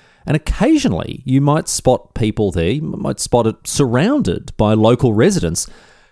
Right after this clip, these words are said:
collecting the molasses that leaked out of it. But we'll get to that later. Uh, this tank was used to store molasses, uh, that was then used by the Purity Distilling Company for a range of different purposes.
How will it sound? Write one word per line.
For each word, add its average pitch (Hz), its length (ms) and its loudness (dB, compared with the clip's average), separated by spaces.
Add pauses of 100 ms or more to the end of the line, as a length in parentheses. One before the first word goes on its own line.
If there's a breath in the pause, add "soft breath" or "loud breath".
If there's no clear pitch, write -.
collecting 147 680 0 (340 soft breath)
the 117 180 0
molasses 123 800 0 (460)
that 139 320 0
leaked 135 600 2 (100)
out 247 280 2
of 131 140 2
it. - 300 -8 (460)
But - 80 2
we'll 113 100 2
get 110 140 0
to - 60 -10
that - 140 -6
later. - 240 -6 (920 loud breath)
Uh, 147 220 6
this 226 160 -4
tank 277 180 0
was 160 160 0
used 147 180 0
to 123 60 -2
store 135 240 2
molasses, 104 920 -2
uh, 90 760 -2
that 92 300 -6
was 87 180 -4
then 107 220 -2
used 87 380 -4
by 90 460 0
the 87 440 -4
Purity 117 280 0
Distilling 135 380 0
Company 104 380 -4
for 92 180 -8
a - 20 -4
range 92 280 -2
of - 20 -16
different - 320 -8
purposes. 117 640 -2